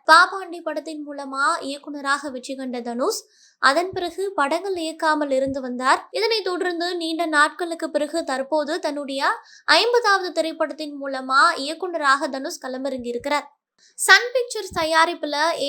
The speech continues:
ஆர் ரஹ்மான் இசையில உருவாகும் இந்த படத்தினுடைய படப்பிடிப்பு முடிவடைந்து தற்போது போஸ்ட் ப்ரொடக்ஷன் வேலைகள் விறுவிறுப்பா போய்கொண்டிருக்கு. இதன் பிறகு சேகர் கமுலா இயக்கத்துல தன்னுடைய ஐம்பத்தி ஓராவது திரைப்படத்தில் நடித்து வருகிறார் தனுஷ்.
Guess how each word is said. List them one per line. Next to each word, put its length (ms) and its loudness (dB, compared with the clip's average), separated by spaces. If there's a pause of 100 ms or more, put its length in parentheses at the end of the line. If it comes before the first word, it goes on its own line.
(140)
ஆர் 120 -2
ரஹ்மான் 440 -4 (100)
இசையில 440 -4
உருவாகும் 560 0
இந்த 180 -6
படத்தினுடைய 520 -4 (100)
படப்பிடிப்பு 460 -6 (100)
முடிவடைந்து 560 -6 (100)
தற்போது 400 -2 (280)
போஸ்ட் 320 8
ப்ரொடக்ஷன் 480 -2
வேலைகள் 480 -2
விறுவிறுப்பா 480 0 (100)
போய்கொண்டிருக்கு. 680 -4 (420)
இதன் 280 -2
பிறகு 300 -2 (480)
சேகர் 560 0
கமுலா 380 2 (160)
இயக்கத்துல 480 -4 (120)
தன்னுடைய 360 -6 (300)
ஐம்பத்தி 360 -2 (120)
ஓராவது 400 0
திரைப்படத்தில் 600 -4
நடித்து 340 -4
வருகிறார் 500 -4
தனுஷ். 340 -4